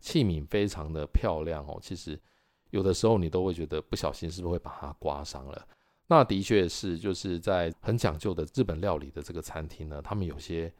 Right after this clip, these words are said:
碗或者是瓷器是非常的高级的哦，那可能一个碗都好几千块。所以呢，其实他们的习惯就是希望客人是可以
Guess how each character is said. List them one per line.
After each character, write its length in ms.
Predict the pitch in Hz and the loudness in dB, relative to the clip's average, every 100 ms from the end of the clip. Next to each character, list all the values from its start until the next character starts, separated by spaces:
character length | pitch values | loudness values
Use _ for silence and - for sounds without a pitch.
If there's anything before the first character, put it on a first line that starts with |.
| _ - | _ -10
碗 180 | 85 71 | -8 -8
或 160 | - | -8
者 100 | 85 | -6
是 60 | 80 | -6
瓷 200 | - 73 | -8 -8
器 140 | - | -8
是 140 | 80 - | -10 -6
非 160 | 80 | -6
常 240 | - 71 73 | -4 -10 -8
的 220 | 71 69 | -8 -6
高 260 | - 73 | -4 -4
级 260 | 76 - 65 | -4 -12 -14
的 200 | - 80 | -14 -12
哦， 120 | 82 80 | -10 -6
那 180 | 87 85 | -6 -6
可 200 | - 80 | -10 -12
能 100 | 80 | -10
一 40 | - | -6
个 140 | 82 | -6
碗 240 | 76 69 | -4 -6
都 100 | 73 | -4
好 180 | 80 78 | -4 -4
几 120 | 80 | -6
千 280 | 76 - 71 | -12 -14 -12
块。 180 | 71 - - _ _ _ _ | -8 -8 -8 _ _ _ _
所 220 | - 135 | 6 8
以 120 | 147 | 10
呢， 160 | 95 92 | 6 4
其 160 | 85 101 | 2 -2
实 140 | 90 | 0
他 140 | 101 | 0
们 80 | 95 | 0
的 40 | 80 | -2
习 260 | - 82 | -4 -4
惯 200 | 90 85 | -2 0
就 100 | 85 | -2
是 120 | 82 90 | -4 -6
希 200 | - 139 | -2 2
望 160 | 135 | 2
客 220 | 104 131 95 | 2 2 2
人 280 | 80 71 | 0 -6
是 140 | 76 101 | -10 -10
可 160 | - | -8
以 80 | 80 | -10